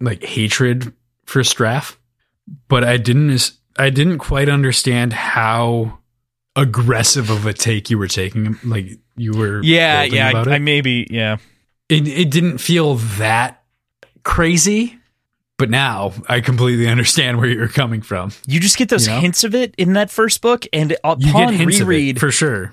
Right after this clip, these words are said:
Speaker 2: I was like, "Oh, he is." We're, we're getting hints, and we're, like, being able to ascribe them to other things.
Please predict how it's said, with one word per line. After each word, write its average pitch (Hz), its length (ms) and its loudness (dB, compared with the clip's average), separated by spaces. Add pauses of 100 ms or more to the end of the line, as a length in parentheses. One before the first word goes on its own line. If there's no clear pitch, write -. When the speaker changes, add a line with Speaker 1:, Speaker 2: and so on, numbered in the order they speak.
(160)
Speaker 2:
I 214 220 0
was 208 200 2
like, 165 320 -2
"Oh, 170 180 -2
he 208 400 0
is." 139 260 2 (260)
We're, 202 200 2
we're 160 220 0
getting 233 280 0
hints, 185 340 0
and 151 120 -4
we're, 160 120 -2
like, 143 240 0
being 147 200 0
able 135 160 0
to 139 140 2
ascribe 127 540 0
them 139 180 2
to - 140 -4
other 127 220 0
things. 143 580 0